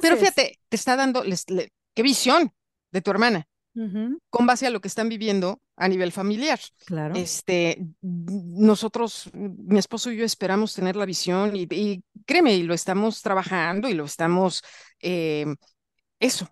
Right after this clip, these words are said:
Speaker 1: de poder estar, de, de, de no, eh, de no estar con esa, como es una conversación di-, difícil de no tenerla
Speaker 2: Ujú.
Speaker 1: y aquí no pasa nada, hasta que algo pasa, porque algo pasa. ¿Y qué es lo que va a pasar? Que vamos a envejecer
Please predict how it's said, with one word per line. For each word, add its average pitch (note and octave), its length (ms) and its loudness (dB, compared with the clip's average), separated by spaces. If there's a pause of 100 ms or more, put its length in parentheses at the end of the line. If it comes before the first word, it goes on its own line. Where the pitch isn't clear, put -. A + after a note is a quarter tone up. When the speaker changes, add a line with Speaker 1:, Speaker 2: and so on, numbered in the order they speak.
Speaker 1:
de F#3 160 -2
poder G3 400 -2
estar, G3+ 640 -2
de, F3 380 -2
de, E3+ 380 -2 (460)
de F#3 140 6
no, A3 680 4 (560)
eh, D#3 420 -10 (1300)
de F#3+ 200 4
no G#3+ 180 6
estar A#3+ 360 -2
con A3 180 4
esa, G#3+ 440 2 (120)
como G3 160 2
es A3+ 100 0
una A3+ 120 4
conversación F#3 480 0
di-, G3+ 240 0
difícil G3 440 -6
de F3+ 80 0
no F#3+ 100 2
tenerla G3 520 -2
Speaker 2:
Ujú. G#3+ 60 0
Speaker 1:
y G3 100 0
aquí F#3+ 180 0
no G#3+ 120 4
pasa G3+ 300 -2
nada, G#3 340 0 (180)
hasta D4 180 0
que E4 120 0
algo E4 160 -2
pasa, F4 280 -2
porque - 260 -2
algo F#4 220 -2
pasa. D4+ 420 -2 (300)
¿Y C4 80 -8
qué F4+ 120 0
es F#4 80 0
lo G#4 80 4
que - 80 0
va F4+ 80 2
a F4+ 40 0
pasar? E4 380 -2 (720)
Que - 100 -10
vamos G#4+ 280 -2
a G#4+ 40 6
envejecer G4 460 0